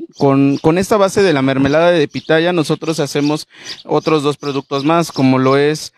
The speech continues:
la, la tarta, que va relleno de, de mermelada con fruta, y también hacemos yogur, también de, de pitaya, y en este caso ahorita no, todavía no tenemos eh, envasada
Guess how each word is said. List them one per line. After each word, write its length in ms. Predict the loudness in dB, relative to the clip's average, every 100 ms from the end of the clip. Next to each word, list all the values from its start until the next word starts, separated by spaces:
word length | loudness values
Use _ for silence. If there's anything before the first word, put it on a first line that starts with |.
| -20 -14 -6
la, 760 | -2 0 0 0 0 0 -2 -6 -16 _ _ _ _
la 200 | -6 -6
tarta, 580 | -2 -2 -2 -6 -8 _ _
que 100 | -4
va 120 | -2
relleno 480 | -2 -4 -4 -4 -4
de, 260 | -4 -6 -10 -20 -20 _
de 120 | -4
mermelada 600 | -2 -2 -2 0 0 -2
con 240 | -4 -10 -4
fruta, 380 | -4 -2 -8 -10 _ _ -20 -20 _
y 460 | -4 -2 0 0 -2
también 460 | -2 -2 0 0 0
hacemos 420 | -2 -2 0 0
yogur, 460 | -2 -2 -2 -4 -10 _ -18 -6
también 320 | -4 -2 -2
de, 320 | -2 -2 -4 -8 -20 -16 -14
de 100 | -8
pitaya, 580 | -6 -4 -2 -2 -4 -10 -20 -20 -20 _ -12
y 240 | -4 0 0
en 140 | 0
este 160 | -2 -4
caso 240 | -4 -4
ahorita 260 | -4 -6 -6
no, 540 | -4 -4 -2 -2 -4 -6 -2
todavía 280 | 0 2
no 120 | 0 0
tenemos 520 | -2 0 -2 -4 -10 _ _ _ -8
eh, 380 | -4 -2 -2 -2
envasada 560 | -2 -4 -2 0 0